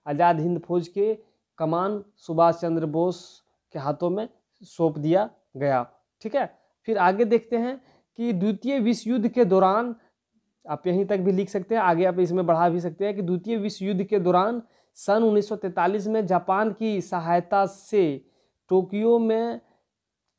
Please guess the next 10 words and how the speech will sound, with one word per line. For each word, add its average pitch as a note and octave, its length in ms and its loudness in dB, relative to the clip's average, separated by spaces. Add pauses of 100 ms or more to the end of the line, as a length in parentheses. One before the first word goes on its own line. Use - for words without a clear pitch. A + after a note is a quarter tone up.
(120)
रास F3 480 2
बिहारी F#3 500 2
बोस G#3 400 0
ने A3+ 320 -2 (300)
भारत D3+ 500 -2
को G3+ 120 -2
अंग्रेज़ों D#3+ 540 0
के F#3+ 180 -2
कब्जे E3 440 2
से D#3+ 340 -4